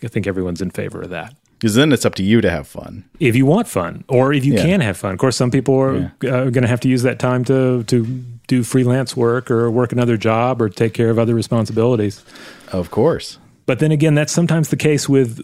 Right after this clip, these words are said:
Speaker 1: with work. We didn't really get into this, but s-, but sometimes if you have workplace-induced fun, well, that's coming at the expense of work that you're supposed
Speaker 2: Yep.
Speaker 1: to do and expected to have completed.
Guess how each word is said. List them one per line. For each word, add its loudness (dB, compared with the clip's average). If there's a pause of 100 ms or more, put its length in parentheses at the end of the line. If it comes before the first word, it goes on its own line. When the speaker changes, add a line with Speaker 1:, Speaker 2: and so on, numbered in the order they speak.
Speaker 1:
with 2
work. 4
We 2
didn't 0
really 2
get 2
into 2
this, 0
but 0
s-, -8
but 0
sometimes 0 (320)
if 2
you 6
have 2
workplace-induced 0
fun, -2 (300)
well, 4
that's -2
coming 0
at -4
the 2
expense 0
of 0
work 0
that 0
you're -2
supposed 0
Speaker 2:
Yep. 2
Speaker 1:
to 2
do 2
and 2
expected -2
to 0
have 0
completed. -2